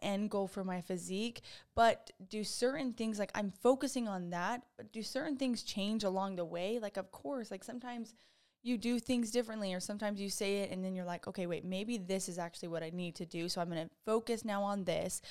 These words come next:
but my goal is still to have the end result." And so if you,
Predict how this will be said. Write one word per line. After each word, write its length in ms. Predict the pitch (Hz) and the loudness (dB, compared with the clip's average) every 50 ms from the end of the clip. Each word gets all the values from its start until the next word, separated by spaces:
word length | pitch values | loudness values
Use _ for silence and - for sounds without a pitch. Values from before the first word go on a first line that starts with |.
| - - - | -16 -4 -2
but 100 | 220 214 | 0 2
my 200 | 208 196 185 180 175 175 | 4 4 2 2 0 -2
goal 500 | - - 220 240 233 208 185 175 175 175 - - - - | 2 4 6 8 8 8 8 6 4 2 -2 -8 -6 -2
is 120 | - 202 190 | 0 0 0
still 280 | - - 233 214 202 | 2 4 4 4 6
to 80 | 185 180 | 4 2
have 420 | 170 175 175 170 151 151 151 - - - - _ _ _ _ _ | 0 0 0 0 0 0 0 -4 -10 -20 -20 _ _ _ _ _
the 160 | - 202 - - | -2 -2 2 2
end 300 | 180 180 175 165 160 165 | 2 2 2 0 -2 -2
result." 500 | 170 170 - - 160 - - - - - - - - - - - | -2 0 0 0 -2 -2 -2 -6 -12 -16 -16 -16 -16 -12 -8 -6
And 120 | - 180 | -4 2
so 120 | - 185 | 4 4
if 160 | 170 180 - 190 | 4 4 2 -4
you, 120 | 190 151 | -6 -4